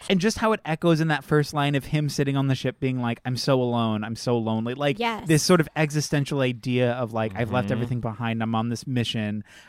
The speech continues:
Speaker 1: I should be feeling good, but why am I feeling so alone?" How that individualism and that individualistic sort of ownership of things is so isolating that, like,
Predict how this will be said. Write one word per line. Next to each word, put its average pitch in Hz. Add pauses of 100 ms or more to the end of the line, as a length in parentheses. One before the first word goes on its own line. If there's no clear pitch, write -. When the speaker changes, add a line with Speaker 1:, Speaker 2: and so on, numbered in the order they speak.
Speaker 1:
I 135
should 135
be 131
feeling 120
good, 117
but 113
why 113
am 117
I 113
feeling 110
so 110
alone?" 151 (280)
How 170
that 147
individualism 139
and 135
that 123
individualistic 123
sort 127
of 107
ownership 127
of 131
things 135 (380)
is 131
so 135
isolating 117
that, -
like, 110